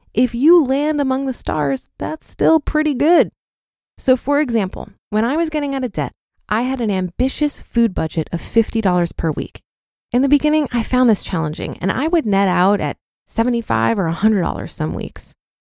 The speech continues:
But this was still better than what I would have spent if I didn't have that fifty dollar goal. Over time, I figured out how to feed myself well on fifty dollars per week, and that is now a skill I will have forever.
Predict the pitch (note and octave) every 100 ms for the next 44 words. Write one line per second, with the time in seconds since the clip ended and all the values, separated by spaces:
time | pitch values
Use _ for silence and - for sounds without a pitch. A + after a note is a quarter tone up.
0 | _ _ - A#3+ D#4+ - F4+ - - -
1 | D4 D#4+ E4 B3+ D4 B3 F#2 - G3+ G#3
2 | G#3 G#3 G#3 G3 A#3+ C#4 - - D4 G#3
3 | - F#3 F#3 F3+ G3 G#3 G3 G3 F#3 -
4 | - E3+ E3+ D#3 D#3 - F3+ - - _
5 | _ _ _ - C4+ D4+ C#4+ - - E4+
6 | F#3 G3 G#3 - A#3 B3 A#3+ A3 A3+ A#3
7 | - C4+ D#4 C4+ - B3+ G3+ G#3 C4+ -
8 | - F#3+ - G#3 G#3 G3+ G3+ F#3+ - F#3+
9 | A#3+ A3 - G#3 G3+ A3 C4 A#3 A3+ A3
10 | A#3+ B3+ A3+ - - A#3+ C4 - B3+ B3
11 | A#3+ B3+ B3 - B3+ - B3 C4 A3 -